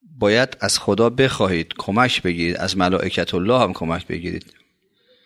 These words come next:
شما در زیارت حضرت معصومه سلام الله علیها به قدری عظمت داره، در زیارت، همه زیارتگاه‌ها اینم هست.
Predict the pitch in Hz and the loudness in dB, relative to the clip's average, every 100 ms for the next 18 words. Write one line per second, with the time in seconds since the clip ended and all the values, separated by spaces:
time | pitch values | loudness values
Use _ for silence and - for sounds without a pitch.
0 | _ _ _ _ _ _ - - 110 120 | _ _ _ _ _ _ -8 0 2 4
1 | 110 104 101 101 95 95 98 92 - 98 | 4 4 4 4 0 0 0 2 0 0
2 | - 98 98 98 95 98 95 98 120 131 | 0 0 0 -2 -2 0 0 0 0 -2
3 | 131 _ _ _ _ _ 92 101 123 127 | -6 _ _ _ _ _ -10 -4 0 0
4 | - 107 87 95 98 95 92 - 95 107 | 0 -2 0 0 2 2 0 0 2 4
5 | 131 147 - - 98 95 98 98 104 104 | 2 0 -6 -2 0 2 2 2 0 0
6 | 117 151 110 95 92 - 95 120 120 123 | 2 4 4 2 2 0 0 0 0 0
7 | 120 110 90 - | 4 2 2 -4